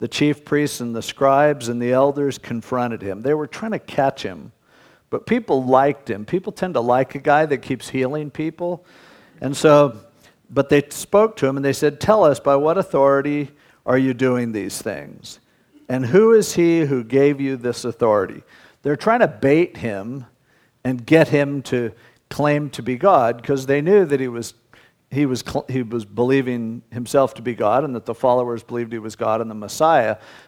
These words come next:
But if they could get him to come right out and say it really clearly, they might have grounds to, to, to, uh, hurt him. So, but he answered them and said, "Okay, I'll ask you a question and you answer me first.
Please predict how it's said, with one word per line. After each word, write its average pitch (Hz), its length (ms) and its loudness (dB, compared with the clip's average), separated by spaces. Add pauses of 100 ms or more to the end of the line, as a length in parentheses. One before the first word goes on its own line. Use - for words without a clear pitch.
But 131 100 -4
if 131 120 -6
they 180 160 4
could 143 240 -6
get 147 180 4
him 143 180 -2
to 104 80 -8
come 147 320 -4
right 135 220 2
out 127 200 0
and 113 120 -10
say 135 320 0
it 120 100 -4
really 113 300 -4
clearly, 127 720 -2 (380)
they 123 80 -2
might 123 320 0
have 113 360 -2
grounds 117 540 -4
to, 104 400 -4 (520)
to, 113 120 -10 (220)
to, 104 340 -6
uh, 98 120 -2
hurt 165 260 2
him. 127 160 -4
So, 113 420 0 (420)
but 143 120 0
he 151 100 2
answered 180 460 -2
them 147 180 0
and 139 100 -4
said, 156 220 0
"Okay, 196 260 2
I'll 147 200 4
ask 143 240 0
you 139 120 0
a 123 40 -2
question 117 440 -2
and 117 140 -8
you 117 100 -6
answer 113 300 -6
me 110 200 -8
first. 104 520 -6